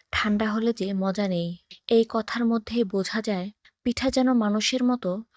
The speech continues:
গরম অবস্থায় তার ভালোবাসা সবচেয়ে বেশি অনুভূত হয়। হঠাৎ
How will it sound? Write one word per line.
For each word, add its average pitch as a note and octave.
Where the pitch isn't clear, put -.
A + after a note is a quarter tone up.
গরম A3+
অবস্থায় A3+
তার A3+
ভালোবাসা G3+
সবচেয়ে -
বেশি -
অনুভূত G3+
হয়। F3
হঠাৎ G#3